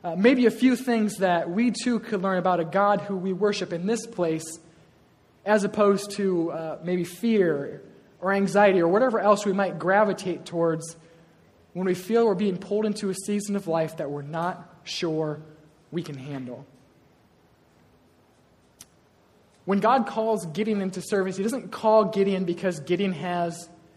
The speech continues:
outstanding characteristics. He doesn't call Gideon because Gideon has a track record of major accomplishments. God calls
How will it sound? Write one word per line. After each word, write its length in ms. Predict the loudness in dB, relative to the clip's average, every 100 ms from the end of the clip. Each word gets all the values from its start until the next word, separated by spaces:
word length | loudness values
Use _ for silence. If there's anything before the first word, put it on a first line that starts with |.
| _
outstanding 600 | -2 -2 -2 -2 0 0
characteristics. 800 | -2 -2 -2 -2 -2 -2 -6 -8
He 60 | -6
doesn't 240 | -6 -8
call 300 | -4 2 2
Gideon 280 | 2 0 0
because 280 | -2 -4 -4
Gideon 260 | -2 -2
has 140 | -2 -6
a 60 |
track 380 | -8 -2 -2 0
record 340 | 0 -2 -2 -2
of 140 | -2
major 340 | 0 -2 -2
accomplishments. 880 | -6 -4 -4 -4 -6 -8 -10 -12 -16 -20 _ _ _ _ _ _ _ _ _ _ _ _ _ _ _ _ -8
God 380 | -2 2 0 -2
calls 460 | -2 0 2 0